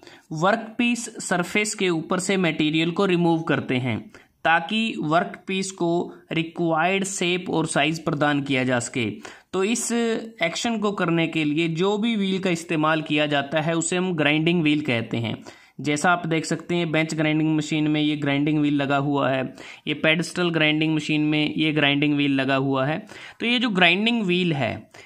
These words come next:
इस पे जो नोटेशन होती है, इसकी जो स्पेसिफिकेशन है, वो किस प्रकार से होती है।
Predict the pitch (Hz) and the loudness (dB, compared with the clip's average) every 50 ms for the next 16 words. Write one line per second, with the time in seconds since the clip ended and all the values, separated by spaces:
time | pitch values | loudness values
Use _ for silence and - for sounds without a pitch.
0 | - _ - 214 214 214 - - - - - - 240 247 247 226 233 240 220 202 | -20 _ -8 -6 -6 -6 -6 -10 -14 -8 -4 -2 0 0 0 0 0 2 2 2
1 | 180 175 170 190 185 180 - - 226 214 190 151 131 - - - 127 127 131 131 | 2 2 4 2 2 2 2 2 0 2 2 0 0 -2 -2 -2 -2 0 0 0
2 | 143 160 170 - - 220 226 196 220 226 220 220 - - 202 190 185 190 - 240 | 0 -2 -2 -4 -4 -4 -2 0 0 -2 -2 -4 -6 -2 -2 -2 -2 0 -2 -2
3 | 226 220 - - 180 165 165 - 175 160 147 156 143 143 147 160 - - 175 190 | -2 -2 -2 -2 -2 0 0 0 -2 0 0 0 0 0 -2 -2 -2 -4 -4 -4
4 | 190 190 226 226 220 - - 180 - - 160 156 151 156 - 170 151 139 143 131 | -2 -4 -4 -4 -4 -4 -4 -4 -2 0 0 0 0 0 -2 -2 0 0 0 -2
5 | 135 - 139 127 127 123 107 104 | -2 -2 -4 -2 -2 -4 -4 -6